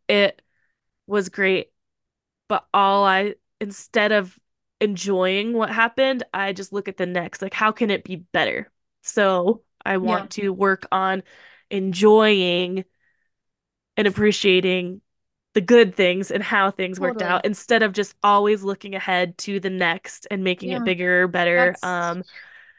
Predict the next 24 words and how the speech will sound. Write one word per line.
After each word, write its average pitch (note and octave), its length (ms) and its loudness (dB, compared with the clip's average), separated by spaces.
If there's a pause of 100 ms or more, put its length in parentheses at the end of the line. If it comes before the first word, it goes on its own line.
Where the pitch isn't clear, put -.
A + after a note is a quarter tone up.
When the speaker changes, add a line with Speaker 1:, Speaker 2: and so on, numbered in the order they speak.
(100)
Speaker 1:
and G#3 140 0
that's, - 440 -2
that's G3 200 -2
a G3 40 -12
struggle F3 600 -4
Speaker 2:
so B3 120 -2
Speaker 1:
that A3+ 160 0
I F#3 120 2
Speaker 2:
hard. F3+ 60 -6
Speaker 1:
don't F#3 240 0
Speaker 2:
It's - 40 -10
so G3 200 2
Speaker 1:
just - 0 -
Speaker 2:
hard. G#3+ 180 -4
Speaker 1:
like, F3+ 460 -4 (320)
yeah, F#3 280 -6
I G3 80 2
don't G3 240 4
just G3+ 200 -2
enjoy F#3 480 0
the F#3 160 -4
good. F3 420 -2
I'm F3+ 160 -10
like, F3 300 -8